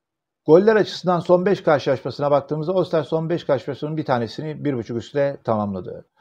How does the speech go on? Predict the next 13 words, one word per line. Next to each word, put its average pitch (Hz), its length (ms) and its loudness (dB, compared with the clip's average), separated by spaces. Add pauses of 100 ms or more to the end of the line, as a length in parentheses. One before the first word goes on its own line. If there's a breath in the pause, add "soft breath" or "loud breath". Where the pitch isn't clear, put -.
(240 soft breath)
Vasteras 175 520 4
ise 156 160 -4
oynadığı 180 340 2
on 202 80 2
sekiz 165 300 -4
karşılaşmada 143 840 0
dört 180 220 2
galibiyet, 135 400 4
altı 143 260 2
beraberlik, 139 400 2
sekiz 135 240 -4
mağlubiyet 117 400 0
aldı. 135 380 2